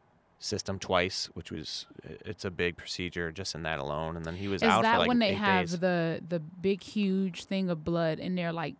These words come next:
Speaker 2: transfer, like,
Speaker 1: Yeah.
Speaker 2: they're doing it right
Speaker 1: They
Speaker 2: there
Speaker 1: call
Speaker 2: in
Speaker 1: it leukapheresis.
Speaker 2: Is that what it
Speaker 1: Leukapheresis, yeah, and they spin out the bad blood cells. I
Speaker 2: And
Speaker 1: don't really, uh, understand all of it, but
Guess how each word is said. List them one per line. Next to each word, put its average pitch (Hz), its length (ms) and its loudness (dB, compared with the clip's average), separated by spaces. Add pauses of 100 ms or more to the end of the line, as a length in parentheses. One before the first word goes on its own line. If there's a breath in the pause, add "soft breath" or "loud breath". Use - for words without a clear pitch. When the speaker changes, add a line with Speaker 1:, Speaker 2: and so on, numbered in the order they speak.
Speaker 2:
transfer, 185 540 -2 (120)
like, 190 160 0
Speaker 1:
Yeah. 98 100 2 (100)
Speaker 2:
they're - 0 - (100)
doing 190 240 2
it 156 160 -4
right 160 200 0
Speaker 1:
They 180 100 2
Speaker 2:
there 156 80 2
Speaker 1:
call 123 180 12
Speaker 2:
in 104 120 6
Speaker 1:
it 95 60 -2
leukapheresis. 117 800 0 (440)
Speaker 2:
Is 185 140 0
that 180 180 4
what 196 100 6
it 202 100 6
Speaker 1:
Leukapheresis, 120 440 2
yeah, 95 200 4
and 92 80 -2
they 90 80 -2
spin 107 360 -2
out 101 240 2
the 95 80 -4
bad 92 400 2
blood 95 200 -2
cells. 98 400 -2
I - 40 0
Speaker 2:
And 120 100 6
Speaker 1:
don't 123 140 6
really, 104 320 2
uh, 92 200 -2
understand 98 400 -2
all 87 200 2
of 78 80 0
it, 87 260 -2
but 92 240 2